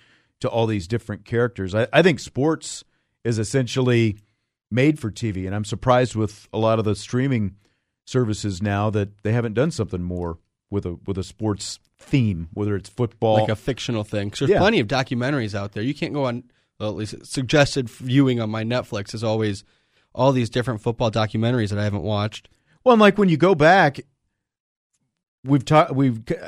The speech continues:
Speaker 1: kinda touched on this before, Friday Night Lights, when they made it into a T V series, it was only on N B C for what? Was it just the first season, or did they do a second season?
Speaker 2: I think
Speaker 1: Do you
Speaker 2: they
Speaker 1: remember?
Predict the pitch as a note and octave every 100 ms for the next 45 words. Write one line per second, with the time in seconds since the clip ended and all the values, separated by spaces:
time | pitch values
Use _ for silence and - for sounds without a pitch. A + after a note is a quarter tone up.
0 | - - D#3+ C3 F3 G3 C#3+ B2+ - A#2
1 | - F3+ - C#3+ C#3 B2+ A#2 D3 F#3+ B2
2 | A2 B2 B2 A#2+ B2 A#2 G2+ - A#2+ B2
3 | F3+ - G#2 G2+ - C4+ B3+ F3 A3 D3
4 | F#3+ F3+ D#3 C#3 B2 - F#3+ - A#2 C#3+
5 | D3+ A2+ A2+ A#2 D3 D3 D3+ - F3 E3+
6 | G3+ G3 G#3+ G#3+ - C3 C#3 C3+ C#3+ C3+
7 | - D#3+ D3 G#2 - G2+ E2 E2 D3 G3
8 | G3+ C3+ E3